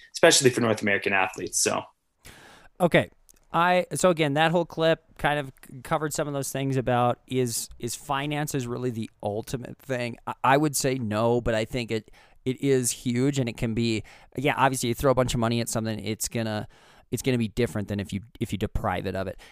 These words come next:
Speaker 2: Here's something that I kind of don't know if I really am thrilled about, always hearing about, kinda tires me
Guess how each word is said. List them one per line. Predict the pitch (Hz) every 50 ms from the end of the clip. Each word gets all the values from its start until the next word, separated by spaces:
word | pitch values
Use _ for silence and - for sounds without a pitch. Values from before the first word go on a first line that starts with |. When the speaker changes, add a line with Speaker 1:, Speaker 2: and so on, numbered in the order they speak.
| - _
Speaker 2:
Here's | - - 285 359 -
something | - 240 208 196 185 170
that | 160 147
I | 131 135
kind | 139 - - 151 135 123
of | 110 - _ -
don't | 113 117 143 151 160 165
know | 175 170 170
if | 165 - -
I | 127 113
really | 110 113 127 131 131 143 135 127
am | 117 110
thrilled | - - - - 113 110 110 110
about, | 117 107 117 113 113 117
always | 117 110 110 117 -
hearing | - - 113 107 104 107
about, | 110 110 110 110 113 113 -
kinda | - 180 165 147
tires | - - 123 113 120 127 120 -
me | 127 123 131 135